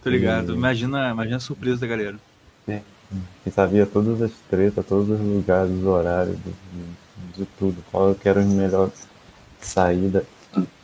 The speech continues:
Speaker 2: pra poder pintar, e, enfim. E é, é, é aquela cultura, assim, de, de rua mesmo, né? Eu andava de skate, eu tinha dread, tinha um cabelo grande, né?
Speaker 1: É mesmo?
Speaker 2: É,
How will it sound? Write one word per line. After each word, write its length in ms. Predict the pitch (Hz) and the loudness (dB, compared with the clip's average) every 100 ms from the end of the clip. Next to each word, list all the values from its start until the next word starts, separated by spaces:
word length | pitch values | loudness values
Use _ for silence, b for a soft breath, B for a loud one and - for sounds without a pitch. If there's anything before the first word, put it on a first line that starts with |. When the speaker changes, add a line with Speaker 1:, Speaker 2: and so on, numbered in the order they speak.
| - | -12
Speaker 2:
pra 100 | 85 | -10
poder 260 | - 98 90 | -2 0 0
pintar, 600 | - 87 - 87 90 85 | -2 -6 -6 -4 -2 -2
e, 300 | 80 87 120 | -6 -10 -6
enfim. 340 | 127 117 95 85 - - - - _ _ _ _ _ | -2 2 0 0 -14 -20 -20 -20 _ _ _ _ _
E 100 | 139 | 6
é, 120 | 175 175 - - - - _ _ - | 6 4 -10 -20 -20 -20 _ _ -2
é, 640 | 95 107 151 156 143 127 - | 4 6 6 4 4 2 2
é 80 | 117 | -2
aquela 480 | 113 - 135 143 139 - | 0 2 2 2 0 -2
cultura, 420 | 147 147 127 147 | -6 -2 -2 -2
assim, 400 | 131 123 131 131 | -6 -6 -4 -6
de, 680 | 123 127 123 117 104 98 101 | -6 -4 -4 -6 -8 -8 -2
de 80 | 143 | 0
rua 300 | 151 175 139 | 4 4 6
mesmo, 320 | 101 95 87 82 - - - _ - | 4 4 -4 -12 -20 -20 -20 _ -10
né? 200 | 92 104 | -6 -4
Eu 100 | 92 | -4
andava 260 | 92 98 98 | -2 0 0
de 60 | 95 | -4
skate, 480 | - - 123 117 - 98 - - - | -8 0 2 2 -2 -12 -14 -20 -8
eu 80 | 95 | -6
tinha 220 | - 101 | 0 0
dread, 380 | 87 98 104 98 92 - - | 2 4 6 4 -2 -10 -18
tinha 80 | 95 | -14
um 40 | |
cabelo 360 | 92 92 90 90 | -6 -4 -4 -4
grande, 320 | 92 104 101 92 - - - - _ _ _ _ _ - | 0 2 2 -2 -10 -20 -20 -20 _ _ _ _ _ -12
né? 200 | 90 101 - | -6 -6 -2
Speaker 1:
É 60 | 233 | 0
mesmo? 260 | 262 311 - - - - | 2 2 0 -10 -16 -8
Speaker 2:
É, 220 | 95 | -6